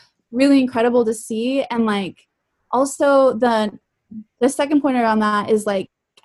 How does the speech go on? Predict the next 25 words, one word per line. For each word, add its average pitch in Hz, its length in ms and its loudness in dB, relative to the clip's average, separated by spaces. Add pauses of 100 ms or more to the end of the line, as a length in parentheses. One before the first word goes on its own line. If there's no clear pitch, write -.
(140)
seeing 254 500 0
youth 240 220 -2
of 220 120 -8
color 226 580 -4 (240)
being 254 340 2
so 226 360 -2
clearly, 240 640 0
like, 190 360 -6 (240)
treated 226 380 0
as 208 180 0
adults 196 440 -2
by - 160 -10
cops - 600 -10 (120)
and, 233 100 2
like, 208 220 -2
being, 220 240 -2
like, 196 240 -8
aged 208 260 -8
by 208 120 -6
cops 202 320 -6
and, 208 100 -4
like, 202 100 -6
just 208 200 -10
having, 214 340 -2
like, 180 240 -10